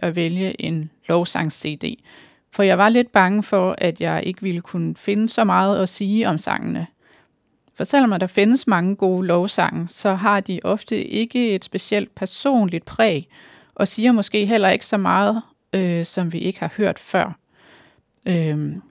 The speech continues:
men så faldt jeg over det her album i min playliste, og tænkte, at det faktisk er nogle smukke og ret unikke sange, så hvorfor ikke give det en chance her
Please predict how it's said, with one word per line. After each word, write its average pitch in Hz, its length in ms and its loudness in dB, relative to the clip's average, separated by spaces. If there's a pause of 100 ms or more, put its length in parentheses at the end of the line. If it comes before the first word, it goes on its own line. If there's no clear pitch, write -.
men 180 120 -2
så 240 100 0
faldt 254 280 2
jeg 190 100 2
over 180 220 2
det 190 160 -4
her 190 140 2
album 185 480 0
i - 60 -6
min - 180 -6
playliste, 226 720 0
og 175 280 -2
tænkte, 190 540 -6
at - 220 -10
det 202 180 -4 (120)
faktisk - 500 -2
er 175 80 -4
nogle 160 260 -4
smukke 196 500 -2
og 165 280 -4
ret 175 260 -4
unikke 196 440 -2
sange, 185 480 -2 (400)
så 165 340 -2
hvorfor 196 280 2
ikke 190 200 2
give 214 180 -6
det 170 120 -2
en 160 80 -2
chance 175 440 -2
her 165 220 0